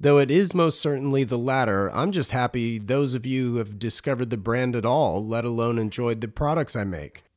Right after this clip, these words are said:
If you don't mind leaving a review of the show through whatever app you're listening to this on, it will no doubt help others also discover the show and in turn the brand.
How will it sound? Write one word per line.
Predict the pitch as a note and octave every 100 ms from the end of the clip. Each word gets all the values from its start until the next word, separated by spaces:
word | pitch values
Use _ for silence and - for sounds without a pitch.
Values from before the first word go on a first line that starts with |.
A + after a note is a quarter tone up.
| -
If | C#3+
you | F#3
don't | A3 B3+
mind | G#3 G3+ F#3+
leaving | D#3+ F#3 G#3
a | G#3
review | F#3 C3+ E3+ E3+
of | B2+
the | B2
show | - B2 A#2
through | A2+ - A2+
whatever | A2 A#2+ B2+ C3+ -
app | B2+ -
you're | A#2
listening | A2 D3+ D#3 C3 G#2+ G2
to | F#2
this | F#2 -
on, | F2 E2 E2+ - _ _ _
it | - B2
will |
no | B2+ C#3+ F3
doubt | D3+ C3+ B2 -
help | - C3 C3 -
others | C3 A2+ G#2+ F2+ -
also | C3 D#3 B2
discover | F#2 F#2+ - G2+ F#2+
the | F#2+
show | - G#2 G#2
and | E2+ G#2
in | G#2 G2
turn | - E3+ C3 A2
the | G2
brand. | G#2 A#2 F2 C#2 B1